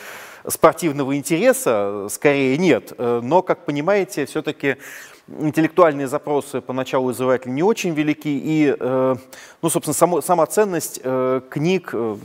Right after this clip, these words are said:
там, не знаю, спасать их, вытаскивать из пожара, конечно, тоже никто бы не стал здесь. Э, хотя, эм, собственно, и на Западе, и, кстати, на Арабском Востоке интеллектуальная традиция,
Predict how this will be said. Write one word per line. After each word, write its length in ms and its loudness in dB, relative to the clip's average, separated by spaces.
там, 160 -2
не 100 -18
знаю, 260 -2
спасать 460 2
их, 100 -8
вытаскивать 540 -2
из 80 -8
пожара, 380 2
конечно, 420 -4
тоже 300 2
никто 280 -2
бы 520 -2
не 100 -2
стал 320 4
здесь. 260 -16
Э, 280 6
хотя, 460 4
эм, 720 -6
собственно, 320 0
и 40 0
на 120 0
Западе, 400 4
и, 80 -8
кстати, 240 -8
на 80 0
Арабском 340 0
Востоке 500 -4
интеллектуальная 580 -2
традиция, 640 -4